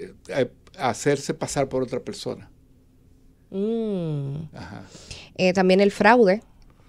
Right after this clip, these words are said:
Speaker 2: pero en ese caso debe ser revisable, eh, este, este fraude.
Speaker 1: El, la mayoría de los... Es, es fraude, que dice ahí.
Speaker 2: Ujú.
Speaker 1: Sí. El fraude y la falsificación son familia.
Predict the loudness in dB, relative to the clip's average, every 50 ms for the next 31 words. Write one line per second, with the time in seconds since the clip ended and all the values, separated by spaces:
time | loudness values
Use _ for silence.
0 | -20 -10 0 4 4 6 6 4 4 4 4 2 4 2 4 4 6 6 6 4
1 | 4 4 2 2 2 4 4 2 2 2 2 4 4 4 4 4 2 0 -2 -4
2 | -8 -8 -6 -6 -4 -4 -4 -6 -8 -6 -4 -4 -2 -2 -4 -6 -8 -8 -8 -4
3 | -2 -2 0 0 -2 -4 -8 -10 -10 -6 -4 -2 0 -2 -2 -4 -6 -2 0 0
4 | 2 2 2 4 4 6 6 6 4 4 4 4 4 4 2 2 0 -4 -10 -10
5 | -8 -8 -8 -8 -8 -6 -6 -6 -6 -6 -6 -4 -4 -4 -4 -6 -8 -8 -10 -10
6 | -10 -10 -10 -10 -10 -12 -10 -8 -6 -6 -4 -4 -6 -6 -8 -10 -12 -12 -14 -14
7 | -8 -6 -6 -6 -6 -10 -16 -20 -20 -20 -20 _ _ -20 -20 -18 -8 -2 0 0
8 | 0 0 -2 0 2 4 4 6 4 6 6 6 6 6 6 4 2 0 -2 -4
9 | -4 -4 -6 -6 -6 -6 -6 -4 -6 -8 -6 -4 -4 -4 -4 -6 -8 -10 -8 -8
10 | -8 -6 -8 -8 -8 -10 -12 -14 -16 -18 -18 -18